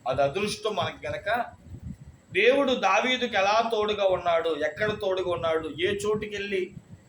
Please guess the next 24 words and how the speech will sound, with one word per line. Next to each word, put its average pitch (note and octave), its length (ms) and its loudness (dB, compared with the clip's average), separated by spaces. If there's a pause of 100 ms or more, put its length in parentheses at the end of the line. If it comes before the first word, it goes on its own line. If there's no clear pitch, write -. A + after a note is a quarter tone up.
(200)
దావీదుకు F#3+ 600 0
తోడుగా F#3 280 2
ఉన్నాడని E3+ 440 2
మనం D#3 160 -4
చూస్తే, D#3+ 420 -4
ఒక D#3 100 -2
నాలుగు D3+ 360 -2
అనుభవాలు D#3 540 2 (520)
లేదా D3+ 280 0
మూడు D#3 180 -6
నాలుగు D3 280 -2
అనుభవాలు D#3+ 480 0
మీ C#3 60 -10
ముందు C#3 200 -16
పెడతాను. C#3+ 640 -2 (600)
చూడండి, A3+ 260 2
ఇక్కడ G3 140 0
దావీదుకు G#3+ 540 2
దేవుడు G3+ 360 0
చెప్తున్న F#3 440 -4
మాట, D#3 300 0
మొదటి D#3+ 340 -2
మాట F3+ 240 0
మనం E3 180 -2